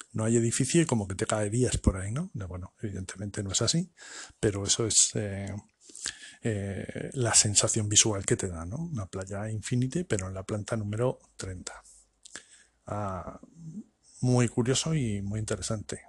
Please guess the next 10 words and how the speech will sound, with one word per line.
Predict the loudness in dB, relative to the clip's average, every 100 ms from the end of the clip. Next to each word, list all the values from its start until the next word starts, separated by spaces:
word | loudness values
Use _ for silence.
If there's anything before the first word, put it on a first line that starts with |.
| _ -20 _ _ _ _ _ _ _ _ _ _ _ _ _ -8 -4
Y | 0 2 2
bueno, | 2 2 0
pues, | -2 0 0 -2
em, | -2 -4 -4 -4 -6 -8 -14 -20 _ _ -14 -10 -10 -14 -20 -4
poco | -4 0 4
más. | 6 6
También | 4 0 2
hablamos | 2 2 0 -2 -2
de | 0
la | 0 0 -2 -4